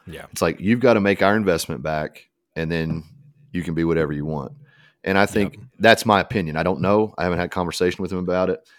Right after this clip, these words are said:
Speaker 2: but I do think at some level, this is how you play the country music game. You do what they want within the, the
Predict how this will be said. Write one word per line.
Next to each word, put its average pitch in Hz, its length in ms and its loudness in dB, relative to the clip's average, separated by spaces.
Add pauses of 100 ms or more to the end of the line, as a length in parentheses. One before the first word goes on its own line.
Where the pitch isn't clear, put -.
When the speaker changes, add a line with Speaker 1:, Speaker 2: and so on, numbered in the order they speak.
(240)
Speaker 2:
but 90 100 0
I 82 100 2
do 98 280 0
think 85 480 -6 (960)
at - 140 -8
some 101 280 0
level, 78 500 -4 (880)
this 95 220 0
is 85 100 -6
how 90 120 2
you 82 180 -2
play 82 240 -4
the 78 80 -10
country 82 320 -8
music 78 320 -10
game. 69 340 -12 (200)
You 80 160 -10
do 90 180 -2
what 82 160 -4
they 87 160 2
want 87 420 -2
within 80 320 -8
the, 78 140 -8 (140)
the 80 180 -10